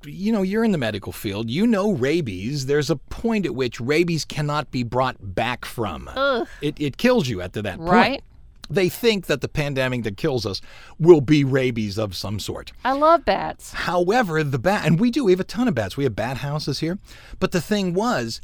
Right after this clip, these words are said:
Speaker 1: Ozzy Osbourne, they couldn't find the bat to test it. So he had to take the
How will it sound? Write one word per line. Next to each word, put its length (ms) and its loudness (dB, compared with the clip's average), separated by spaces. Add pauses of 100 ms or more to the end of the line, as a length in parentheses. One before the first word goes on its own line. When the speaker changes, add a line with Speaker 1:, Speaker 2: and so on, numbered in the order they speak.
(240)
Speaker 1:
Ozzy 380 0
Osbourne, 440 0
they 100 0
couldn't 300 2
find 340 -4
the 60 -2
bat 320 0
to 80 -10
test 340 -2
it. 120 -10 (420)
So 200 2
he 200 2
had 220 0
to 80 -4
take 500 -4 (320)
the 560 0